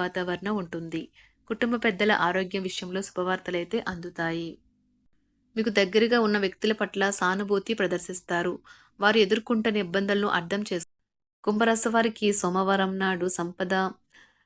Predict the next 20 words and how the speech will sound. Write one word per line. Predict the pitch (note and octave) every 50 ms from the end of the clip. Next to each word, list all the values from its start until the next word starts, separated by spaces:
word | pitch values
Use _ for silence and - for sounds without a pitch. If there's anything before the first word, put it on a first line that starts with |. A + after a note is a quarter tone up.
| _ _ _ _ -
కుటుంబం, | F3 E3+ - F#3+ F#3 F#3 F#3+ F#3+ F#3+ F#3+ -
ప్రేమ | F3 F3 F3+ G3 F#3+
వ్యవహారాలు, | F3+ F3 F3 F3 F#3 F3+ F3+ F3 F3 F3 F#3 F#3 F#3
వివాహ | E3+ E3+ E3+ E3+ F#3+ F3 -
జీవితం | F#3 E3+ F3 E3 - G3 G3+ G3+
చాలా | - F#3+ F3 D#3+
అద్భుతంగా | F3+ F3+ - E3+ F3 F3 E3+ F3 F3 E3+
అనుకూలంగా | E3 E3 - E3+ E3+ E3+ E3+ E3+ E3+ E3+ E3+ F3+
ఉన్నాయండి. | F3 E3+ E3+ E3+ E3+ E3+ E3+ F3+ A3+ C4+ C#4 - - - - - - _ _ _ - F#3+
ఆరోగ్యం, | G3+ G#3 G#3+ G#3 F#3 - A3 G#3+ F#3+
వృత్తి | F3+ E3+ - F3+ -
జీవితం | F3+ E3+ E3+ E3+ - G#3+ G#3+ G3
అంతగా | E3+ E3 - E3 - G#3 A3 G3+
అనుకూలంగా | E3+ E3 - E3+ E3 E3+ E3+ E3+ F3+ F#3 G#3 A3
లేదు. | G#3+ F#3+ E3 E3 - - _ _ - - - _ _ _ _ _ -
కుంభరాశి | G#3 G#3+ A3+ A3+ A3+ A3 - A3+ A3
వారికి | A3+ A3+ A3 A3 - G#3 G#3+ G#3 G#3
సోమవారం | - F3+ F#3 F#3+ F#3+ F#3+ F#3+ F#3+ F#3+ F#3 F#3 F#3 F#3
నాడు | F#3 F#3 F3+ F3+ - - F#3 F#3
అదృష్ట | F3+ F3+ G#3+ G#3+ -